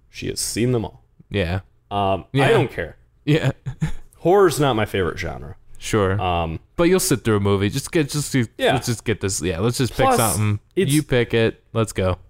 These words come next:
Speaker 1: important to note, most times, like, on a date, like, when things are clicking, like, physically or there's that, like,
Speaker 2: Yeah.
Speaker 1: sexual tension, the movie's a formality. You
Speaker 2: Yeah.
Speaker 1: know, it's just there, just playing in the background.
Speaker 2: Right.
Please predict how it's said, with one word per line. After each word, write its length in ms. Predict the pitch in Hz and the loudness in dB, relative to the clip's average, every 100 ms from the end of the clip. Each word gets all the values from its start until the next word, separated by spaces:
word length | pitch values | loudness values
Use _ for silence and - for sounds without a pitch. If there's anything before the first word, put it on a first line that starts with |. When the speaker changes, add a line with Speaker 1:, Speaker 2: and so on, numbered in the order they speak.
| _ - | _ -4
Speaker 1:
important 480 | 156 139 185 165 143 | -2 2 2 2 2
to 60 | |
note, 340 | 127 110 104 - - | 2 2 0 -2 -2
most 400 | 123 143 139 - | 0 2 0 -4
times, 560 | 127 110 110 107 98 | 0 2 2 0 -2
like, 160 | 92 87 | -4 -4
on 100 | 85 | -6
a 80 | 78 | -6
date, 440 | 82 104 110 - | -6 0 0 0
like, 180 | 92 90 | -2 -4
when 180 | 107 95 | -2 -2
things 320 | - 131 135 | 0 0 2
are 80 | 117 | 0
clicking, 520 | - 131 120 120 110 - _ _ _ _ _ - | -2 -2 0 0 0 -4 _ _ _ _ _ -10
like, 300 | 78 - - _ | -8 -8 -16 _
physically 560 | - 170 147 - 151 135 | -2 0 0 2 2 4
or 160 | 110 110 | 2 2
there's 220 | 104 98 | 0 0
that, 200 | 95 - | 0 0
like, 220 | 90 85 _ _ | -2 -4 _ _
Speaker 2:
Yeah. 200 | 147 131 147 | 0 4 4
Speaker 1:
sexual 320 | 165 - 147 | 2 2 0
tension, 400 | 156 139 147 135 - _ - | 2 0 -2 -4 -8 _ -2
the 80 | 175 | 2
movie's 340 | 175 170 147 | 4 6 2
a 40 | |
formality. 560 | 123 123 113 90 90 101 _ - | 0 0 0 0 -2 -8 _ 0
You 100 | 113 | 2
Speaker 2:
Yeah. 40 | |
Speaker 1:
know, 140 | 117 113 | 2 0
it's 100 | - | -2
just 200 | 123 - | -4 -2
there, 240 | 92 98 | -2 -2
just 160 | - - | -10 -6
playing 180 | 110 95 | -2 -2
in 80 | 82 | -4
the 60 | |
background. 320 | 76 78 147 | -6 -2 2
Speaker 2:
Right. 200 | 135 90 | 2 0